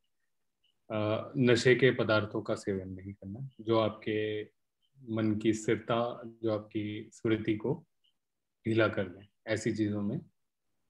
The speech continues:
अ, ऐसी चीजों का सेवन नहीं करना। तो ये पांच शील हैं। ये पंचशील का पालन करेंगे और खासकर, मतलब, जैसे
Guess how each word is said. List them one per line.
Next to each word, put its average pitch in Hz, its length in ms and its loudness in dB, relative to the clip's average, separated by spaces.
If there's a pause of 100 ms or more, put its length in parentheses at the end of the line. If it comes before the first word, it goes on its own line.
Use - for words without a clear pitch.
(360)
अ, 90 400 -14 (380)
ऐसी 117 240 -2
चीजों 110 300 0
का 139 260 -4
सेवन 104 280 -2
नहीं 98 240 -4
करना। - 220 -20 (600)
तो - 60 6
ये 143 80 10
पांच 131 300 6
शील 127 240 0
हैं। 165 200 -6 (320)
ये 123 80 4
पंचशील 131 500 4
का 143 120 4
पालन 127 340 0
करेंगे 123 440 -2 (480)
और 107 340 0 (1080)
खासकर, 113 500 0
मतलब, 110 640 -4
जैसे 104 560 -6